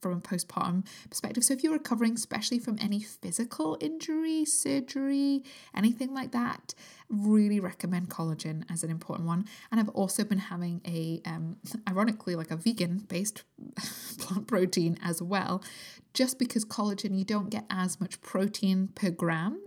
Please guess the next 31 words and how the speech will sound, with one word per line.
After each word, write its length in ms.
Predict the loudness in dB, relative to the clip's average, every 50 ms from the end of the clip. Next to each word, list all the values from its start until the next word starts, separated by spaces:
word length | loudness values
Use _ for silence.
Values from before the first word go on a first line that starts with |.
| -4
Like, 140 | -4 -2 -2
I 60 | 0
think 200 | 2 2 2 4
a, 180 | 4 2 0 -2 -4 -10 -20 -20 -20 -20 -18 -8 -4
like, 80 | 0
you 80 | 4 4
know, 100 | 6 6
a 40 | 6
scoopful 640 | 4 4 2 4 4 0 0 0 -4 -4 -2 -2
of 100 | -2 -4
collagen, 440 | -4 -2 -2 -2 -2 -2 -2 0 0
you 100 | 2 2
may 160 | 2 0 0
be 100 | -2 -2
getting, 300 | -4 -2 -2 -2 -2 -2
like, 160 | -2 -2 -4 -8 _ -12
ten 680 | -10 -2 2 6 8 8 10 10 10 8 8 4 -2 -8 -10 -2
grams 380 | 2 4 6 6 6 4 2
of 100 | 0 -4
protein, 460 | -2 2 2 2 2 2 -2 -2 0 2
whereas 200 | 2 2 2 2
a 40 |
scoopful 720 | 2 0 0 2 0 -2 -2 -4 -12 -6 -6 -4 -4 -4 -6 -4
of, 240 | -4 -6 -6 -6 -6
of 140 | -8 -8 -8 -4
this 180 | -4 -4 -2 0
vegan 280 | 0 2 2 2 0
protein 360 | 0 0 -2 -2 0 0 0 0
that 80 | 0
I 60 | -2
use, 280 | -2 0 0 -2 -2